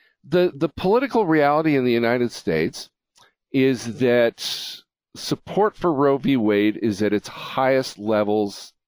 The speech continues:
in American history. Uh, more people support Roe v. Wade and want to keep it right where it is now than in, in any time in American history.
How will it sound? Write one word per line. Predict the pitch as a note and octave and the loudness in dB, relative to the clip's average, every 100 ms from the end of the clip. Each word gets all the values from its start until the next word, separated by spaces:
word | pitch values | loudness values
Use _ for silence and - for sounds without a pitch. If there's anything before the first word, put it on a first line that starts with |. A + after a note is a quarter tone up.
| - | -2
in | G2+ F#2+ - | 0 0 -2
American | G2 F#2 F2 E2+ - E2+ | -2 -2 0 -2 -2 -8
history. | - E2+ - - A#1 - - _ _ _ _ _ _ _ - | -6 -6 -8 -8 -8 -8 -10 _ _ _ _ _ _ _ -6
Uh, | F2+ - | -4 0
more | A#2 B2 C3+ D3 | 2 4 4 2
people | - - - G#2+ G#2 | 0 0 0 0 0
support | - G#2+ - A#2 | -2 -4 0 0
Roe | G#2+ A2 | 2 2
v. | G2+ G#2 | 2 2
Wade | G2 F#2+ | 2 2
and | F#2+ | 2
want | F#2+ F#2 | 0 -2
to | - - | -6 -4
keep | - D3 C#3 | -2 0 0
it | - | -2
right | G2 A2+ B2 | 0 0 2
where | A#2+ B2+ | 2 2
it | A#2+ | 2
is | G2 F2+ - | 2 0 -2
now | G2+ F#2 D#2 D#2+ - - - F#2 | -2 -2 -2 -4 -6 -20 -18 -4
than | A2+ A#2 | 0 0
in, | A2+ _ _ - | 0 _ _ -2
in | G#2 G#2+ - - | 0 0 -4 -2
any | B2+ C#3 | 0 0
time | - B2+ A#2 | 0 0 0
in | G#2+ | 0
American | G#2 G2 F#2+ F2+ F#2+ | 0 2 0 0 -2
history. | F2+ E2 - B1+ D#2 | -2 -4 -4 -4 -4